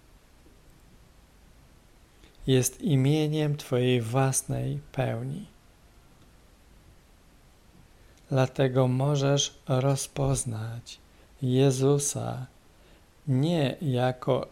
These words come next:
inną tożsamość, jakąś osobę, która żyła dwa tysiące lat temu, lecz jako głos wewnętrzny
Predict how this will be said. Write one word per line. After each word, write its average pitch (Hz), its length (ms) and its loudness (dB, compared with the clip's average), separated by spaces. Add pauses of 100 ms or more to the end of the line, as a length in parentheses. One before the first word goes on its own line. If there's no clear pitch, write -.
(140)
inną 139 540 2 (140)
tożsamość, 120 1300 -2 (1080)
jakąś 123 480 0
osobę, 135 880 0
która 131 520 2 (140)
żyła 135 800 2
dwa 127 380 0
tysiące 135 760 -2
lat 131 460 -4 (140)
temu, 120 580 -4 (880)
lecz 127 280 0
jako 120 400 -4
głos 127 840 -2 (320)
wewnętrzny 131 1300 -2